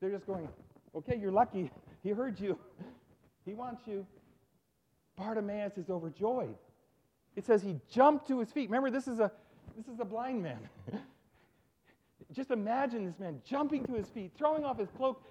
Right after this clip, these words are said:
and then someone's gotta guide him to Jesus. And he comes to Jesus,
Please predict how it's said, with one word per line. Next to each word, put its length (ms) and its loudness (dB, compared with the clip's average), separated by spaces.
and 80 -2
then 100 -4
someone's 340 -4
gotta 180 -4
guide 380 -4
him 200 -10
to 80 -10
Jesus. 460 -4
And 120 0
he 60 -2
comes 240 2
to 60 -2
Jesus, 580 0